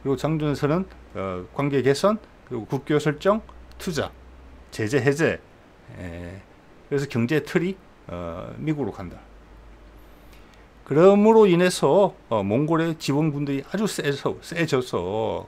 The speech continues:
몽골이 중국의 영향이 아니라 미국의 영향권 안에 들어갈 수 있는 담보가 확실하게 된다.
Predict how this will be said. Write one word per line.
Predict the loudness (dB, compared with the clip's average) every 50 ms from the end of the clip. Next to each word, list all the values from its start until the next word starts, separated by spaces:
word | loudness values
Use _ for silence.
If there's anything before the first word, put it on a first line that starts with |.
| -16 -18 -10
몽골이 | -4 -2 0 0 0 0 -2 -2 -4 -6 -12 -20 -20 -20 -12
중국의 | -6 -4 -2 -2 0 0 0 0
영향이 | 0 -2 -4 -4 -6 -6 -6
아니라 | -6 -6 -8 -10 -14 -12 -10 -10 -10 -10 -12 -20 -20 -20 -18 -10
미국의 | -4 -2 -2 0 0 0 0 0
영향권 | -2 -2 -2 -4 -4 -4 -4 -2 0
안에 | 0 2 0 0 -2 -6 -20 -20 -20 -16 -8
들어갈 | -4 0 4 6 4 4
수 | 4 0 -2 0
있는 | 0 0 0 0 0 -2 -4 -6
담보가 | -6 -2 2 4 4 6 8 6 6 4 0 -14 -20 -20 -20
확실하게 | -18 -12 -6 0 2 4 4 4 4
된다. | 2 0 -4 -6 -10